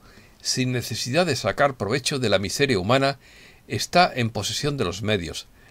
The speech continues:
la ventaja y la guía para afirmarse en el escenario mundial. Estas alianzas también se,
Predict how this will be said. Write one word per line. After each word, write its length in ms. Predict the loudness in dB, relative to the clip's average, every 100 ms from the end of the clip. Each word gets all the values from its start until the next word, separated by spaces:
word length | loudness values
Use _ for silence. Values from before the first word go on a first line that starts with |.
| -10
la 100 | -6
ventaja 580 | -4 -2 2 2 2 -2
y 140 | -2 0
la 100 | 0
guía 360 | 2 0 0 -8 -20 -20 -12 -2
para 160 | -2
afirmarse 720 | -2 -4 0 0 0 -4 -6
en 100 | -6
el 100 | -4
escenario 460 | -4 -6 0 0 0
mundial. 380 | -4 -4 -4 -4 -10 -20 -20 _ -20 -20 -20 -20 _
Estas 420 | -6 -4 -2 -2 0
alianzas 480 | 2 2 2 -2
también 300 | -2 -2 -2
se, 220 | -2 -4